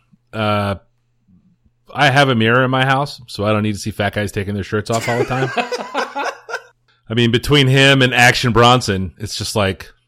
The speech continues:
Speaker 2: You know what? I was gonna bring that up, Mike. As a stout gentleman, you're very anti-stout gentleman. <laughs> Like, you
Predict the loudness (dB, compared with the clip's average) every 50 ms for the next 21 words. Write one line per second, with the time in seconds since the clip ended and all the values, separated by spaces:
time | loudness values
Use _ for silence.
0 | _ _ _ -14 -10 -8 -6 -6 -6 -8 -10 -14 -14 -14 -16 -16 -16 -14 -12 -12
1 | -12 -12 -14 -14 -14 -16 -16 -16 _ -18 -18 -18 -18 -20 -16 -12 -12 -10 -10 -10
2 | -12 -12 -12 -12 -12 -14 -14 -14 -14 -14 -12 -12 -12 -12 -10 -12 -14 -14 -12 -12
3 | -12 -12 -12 -12 -14 -14 -14 -14 -14 -16 -16 -16 -18 -18 -18 -18 -20 -20 _ _
4 | -16 -16 -12 -10 -8 -8